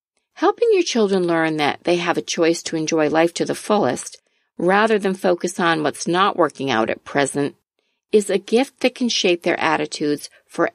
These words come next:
every facet of life's journey. You can follow Gretchen Rubin's lead and create your own happiness project. Visit her website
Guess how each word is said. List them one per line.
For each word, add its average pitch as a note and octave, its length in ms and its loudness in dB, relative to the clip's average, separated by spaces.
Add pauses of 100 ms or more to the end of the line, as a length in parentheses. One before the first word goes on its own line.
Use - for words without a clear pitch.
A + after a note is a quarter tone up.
(100)
every F3+ 320 0
facet - 640 -6 (120)
of D#3 140 0
life's C#3+ 320 0
journey. - 420 -2 (1200)
You E4 120 2
can A#4+ 180 2
follow F#4+ 300 2
Gretchen F#3+ 400 0
Rubin's E3+ 400 0
lead D3+ 420 2
and F#3 260 2
create F3 360 0
your D3+ 160 -2
own F4+ 140 2
happiness A2 500 -6
project. - 560 -4 (420)
Visit A#3+ 300 2
her C#4+ 120 2
website D3 540 0